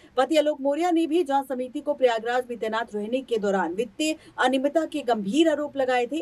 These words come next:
आलोक गुरुवार को कमेटी के सामने पेश हुए, लेकिन पत्नी इस पर लगाए गए आरोपों के सबूत उनको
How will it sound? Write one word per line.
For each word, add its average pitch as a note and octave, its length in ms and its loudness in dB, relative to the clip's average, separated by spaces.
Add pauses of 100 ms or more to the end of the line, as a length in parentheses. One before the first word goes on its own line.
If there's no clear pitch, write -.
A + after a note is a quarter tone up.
आलोक G#3 240 2
गुरुवार A3 380 0
को A#3+ 120 -10
कमेटी G#3 340 -8
के A3+ 100 -4
सामने G3 300 -4
पेश C#4+ 320 -6
हुए, D4 180 2
लेकिन C#4 320 0 (280)
पत्नी D4+ 340 0
इस F4 180 -4
पर C#4 220 4
लगाए A#3 420 0
गए A#3 280 2 (320)
आरोपों C#4+ 420 2
के F#3+ 200 -8 (280)
सबूत D#4 360 2
उनको B3 460 2